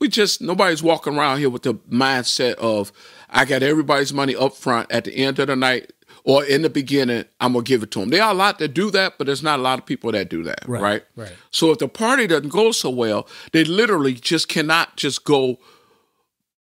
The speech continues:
Speaker 1: just come up with money and just give it to you and be done with it.
Speaker 2: Right.
Speaker 1: So,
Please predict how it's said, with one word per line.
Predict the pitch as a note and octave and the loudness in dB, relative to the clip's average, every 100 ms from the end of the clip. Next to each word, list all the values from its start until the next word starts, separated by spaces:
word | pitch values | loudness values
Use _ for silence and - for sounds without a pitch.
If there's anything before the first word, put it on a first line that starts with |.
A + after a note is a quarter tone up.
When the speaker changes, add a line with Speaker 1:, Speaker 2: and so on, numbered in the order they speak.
| - | -2
Speaker 1:
just | D3+ C3+ - | 0 0 -6
come | - D3+ C#3 | 0 0 2
up | B2+ | -2
with | A#2+ | -2
money | A#2+ B2+ A#2+ | 0 0 0
and | A2+ | -2
just | A2 - | -4 0
give | C#3 A#2 | 0 0
it | |
to | - | -4
you | A#2 | -4
and | G#2 | -2
be | A2 | -4
done | G#2 A2+ E2+ | -2 -2 -2
with | D2 - | -8 -12
it. | - | -12
Speaker 2:
Right. | C3 A2 E2 - C#3 - | -10 -8 -10 -20 -20 -6
Speaker 1:
So, | - F3+ D3+ C3+ B2+ | 0 2 2 2 0